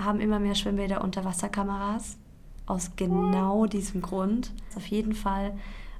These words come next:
Speaker 1: war ich mit einer guten Freundin im Schwimmbad und da hat so ein Pärchen halt in der Ecke einfach getrieben. Man hat das auch gesehen. Und so einen Meter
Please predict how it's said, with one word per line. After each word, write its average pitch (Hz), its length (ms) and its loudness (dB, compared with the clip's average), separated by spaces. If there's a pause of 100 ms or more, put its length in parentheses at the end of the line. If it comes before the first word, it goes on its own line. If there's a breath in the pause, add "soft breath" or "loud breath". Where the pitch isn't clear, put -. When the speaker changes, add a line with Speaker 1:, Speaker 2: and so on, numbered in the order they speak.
Speaker 1:
war 202 140 4
ich 185 100 -2
mit - 100 -4
einer 196 100 2
guten 196 220 -2
Freundin 240 380 4
im 208 100 4
Schwimmbad 226 600 2 (440 loud breath)
und 196 120 0
da 196 140 4
hat 208 180 0
so - 100 0
ein 208 80 2
Pärchen 208 500 0
halt 190 140 0
in 190 120 2
der 190 160 2
Ecke 208 440 0 (760)
einfach 180 320 -2
getrieben. 226 680 0 (100)
Man 196 100 -4
hat 196 120 -2
das - 100 -4
auch - 200 -4
gesehen. 226 420 0 (320 loud breath)
Und 202 300 2 (320 loud breath)
so - 140 0
einen 196 160 6
Meter 208 680 4